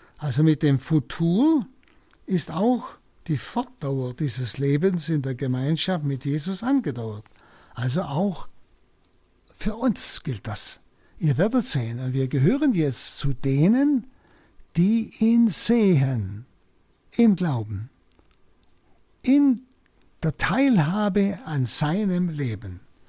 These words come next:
Und jetzt schauen wir auf den, äh, Vers zwanzig. "An jenem Tage werdet ihr erkennen,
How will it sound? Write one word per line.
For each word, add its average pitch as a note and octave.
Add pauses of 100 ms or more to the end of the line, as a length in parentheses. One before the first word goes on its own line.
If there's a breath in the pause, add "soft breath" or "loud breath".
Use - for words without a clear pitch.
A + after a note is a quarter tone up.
(2500 soft breath)
Und C#3
jetzt A3
schauen A#3
wir G#3
auf F3+
den, E3
äh, C#3
Vers B2
zwanzig. D3+ (840 soft breath)
"An D#3
jenem A#3+
Tage C#3 (720)
werdet G3+
ihr G#3
erkennen, F#3+